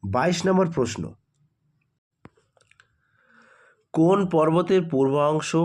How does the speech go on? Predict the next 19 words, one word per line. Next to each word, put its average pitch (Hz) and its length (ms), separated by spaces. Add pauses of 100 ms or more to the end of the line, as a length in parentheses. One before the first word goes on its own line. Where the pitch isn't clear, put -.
(400)
কাইমুর 123 440 (160)
নামে 101 200 (120)
পরিচিত? 98 420 (560)
বিন্ধ্যা, 131 480 (360)
মহাকাল, 120 540 (320)
সাতপুরা, 113 560 (300)
মহাদেব। 92 420 (840)
বাইশ 135 300
নম্বর 165 220
প্রশ্নের 147 300
ক্ষেত্রে 147 320
কিন্তু 135 160 (100)
একেবারে 117 280 (100)
সঠিক 101 320
উত্তর 123 180
হয়ে 110 140
যাবে 135 140 (120)
option - 240 (180)
A - 20